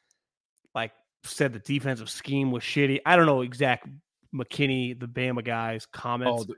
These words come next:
Speaker 2: the, the, yeah.
Speaker 1: Then the following week,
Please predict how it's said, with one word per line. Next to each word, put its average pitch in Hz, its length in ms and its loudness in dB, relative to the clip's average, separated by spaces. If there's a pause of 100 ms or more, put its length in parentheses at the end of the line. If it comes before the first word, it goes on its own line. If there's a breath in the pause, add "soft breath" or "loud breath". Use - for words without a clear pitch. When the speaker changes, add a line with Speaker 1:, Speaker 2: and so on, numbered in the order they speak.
(140)
Speaker 2:
the, 120 120 -10
the, 113 80 -10
yeah. 101 180 -12 (540)
Speaker 1:
Then 165 160 4
the 151 60 0
following 170 720 4
week, 127 340 -6